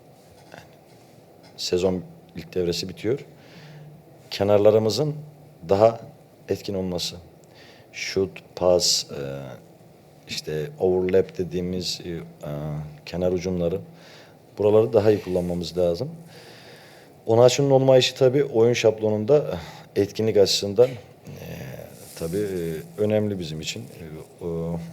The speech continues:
ama oynayan arkadaşların hepsi de, e, gayet elinden gelen her şeyi yaptılar. E, ki bugün mesela, e, konumlanmadan dolayı çok fazla şut atma şansımız oldu. Ama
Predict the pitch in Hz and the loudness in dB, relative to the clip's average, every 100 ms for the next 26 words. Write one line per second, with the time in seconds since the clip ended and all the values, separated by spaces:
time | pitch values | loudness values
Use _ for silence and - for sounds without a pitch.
0 | 90 95 92 - - - - - - - | -6 -4 -4 -8 -20 -20 -20 -20 -20 -20
1 | - - - 95 95 95 87 95 90 - | -20 -18 0 0 2 0 -2 -2 -2 -2
2 | 92 85 104 - 69 78 92 - - - | -2 -4 -8 -8 -10 -12 -14 -16 -20 -20
3 | - - 73 76 73 101 85 90 - 92 | -20 -16 -10 -8 -6 -2 0 0 -4 -6
4 | 85 85 82 85 98 85 90 101 82 - | -4 -4 -4 -2 -2 -4 -4 -4 -6 -8
5 | 87 110 - - - - - - - - | -8 -8 -12 -20 -20 -20 -20 -20 -18 -16
6 | - - - - - 90 92 95 92 - | -18 -18 -20 -20 -16 -12 -8 -6 -4 -4
7 | 85 90 82 80 78 80 76 - - - | -4 -6 -8 -12 -14 -14 -16 -18 -20 -20
8 | - - - 92 95 101 101 98 107 98 | -20 -20 -6 -4 -2 -2 0 2 2 4
9 | 95 92 - - 95 90 - 87 90 - | 2 2 -2 -4 -2 -2 -4 -4 -4 -4
10 | 85 85 87 78 80 87 127 - - - | -4 -4 -6 -6 -6 -6 -8 -8 -20 -20
11 | - - - - - - - - - - | -20 -20 -20 -20 -20 -20 -20 -20 -20 -20
12 | - - - - 98 | -20 -20 -18 -10 -8